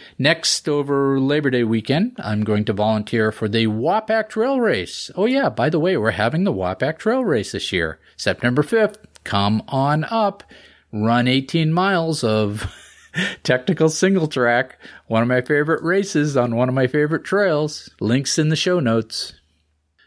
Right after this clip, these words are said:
And I do intend to go down to the Bird in Hand and stumble around the half marathon course with the extra milers the weekend after Labor Day. That's here in the States, Labor Day. Yvonne, that's my wife,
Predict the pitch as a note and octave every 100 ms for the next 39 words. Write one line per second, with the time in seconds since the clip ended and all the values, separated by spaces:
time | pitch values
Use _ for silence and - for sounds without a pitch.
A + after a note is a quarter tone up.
0 | _ - A#2+ A#2+ B2 B2 C#3 E3+ C#3+ C#3+
1 | D#3+ G3 F3 B2+ C3 C3 B2 C3 B2+ C3
2 | C3+ B2 B2 A#2 A#2+ C3 C3 A#2+ A2+ A#2+
3 | C#3+ F3 A#2+ A2+ - B2 A#2+ A2+ A2+ A2
4 | A2 G#2+ G#2 A2 G#2 - G2+ G2+ G2+ G2+
5 | G2 F#2+ A2+ G2+ F#2+ - F#2 F#2+ F#2+ -
6 | G2 F#2+ - A#2 - - G#2 G#2 A2+ C3+
7 | G#3+ B3 - - G2+ G#2+ G#2 G2+ A#2 F#3+
8 | - G2+ F#2 F2+ E2+ F2+ D#3 - G2 F#2
9 | - G2+ F#2 E2+ - F#2 F#2 - - F#2
10 | F2 F#2+ C3+ - _ - - - - -
11 | _ B2+ B2+ A#2+ A2 E3+ E3+ A2 - F#2+
12 | E2+ F2 B2 - -